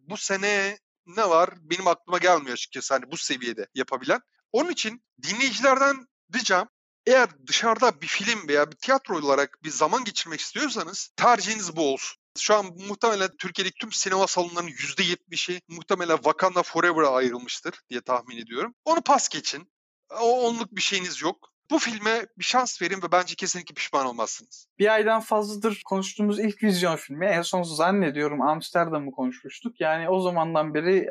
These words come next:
Speaker 2: izlemeye değer bulduğumuz ilk film vizyondaki. Vizyondayken izleyin derim. Onun dışında yani görüşmek üzere.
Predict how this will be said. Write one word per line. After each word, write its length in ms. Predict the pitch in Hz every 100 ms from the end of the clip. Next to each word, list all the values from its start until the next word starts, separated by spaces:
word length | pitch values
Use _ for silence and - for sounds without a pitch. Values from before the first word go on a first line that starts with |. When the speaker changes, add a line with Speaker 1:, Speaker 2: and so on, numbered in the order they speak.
| -
Speaker 2:
izlemeye 500 | 160 151 170 170 175
değer 280 | 170 165 170
bulduğumuz 500 | 151 147 165 190 185
ilk 180 | 185 170 - -
film 340 | 131 156 180
vizyondaki. 680 | 131 131 131 131 131 - 226 - -
Vizyondayken 720 | 170 151 143 135 139 165 185
izleyin 440 | 175 160 151 143
derim. 380 | 131 143 208 208 _ _ 156 -
Onun 200 | 185 151
dışında 380 | - 156 196 226 -
yani 240 | 170 160
görüşmek 400 | 185 202 - 185
üzere. 260 | 165 131